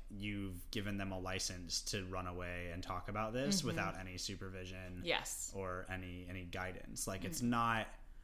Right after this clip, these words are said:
Speaker 1: what I think Feeney's point is not that, like, they're too young to discuss sex.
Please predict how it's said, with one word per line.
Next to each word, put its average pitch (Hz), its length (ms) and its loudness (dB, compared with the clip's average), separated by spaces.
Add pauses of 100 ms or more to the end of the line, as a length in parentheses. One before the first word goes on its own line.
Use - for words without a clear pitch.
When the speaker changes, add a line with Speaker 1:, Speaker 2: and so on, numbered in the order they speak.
Speaker 1:
what 120 140 0
I 120 140 10
think 120 220 4
Feeney's 107 280 2
point 127 380 2
is 104 140 -2
not 104 240 4
that, 101 180 0
like, 95 180 0
they're 101 140 2
too - 180 0
young 98 520 0
to - 120 -4
discuss - 540 0
sex. - 800 2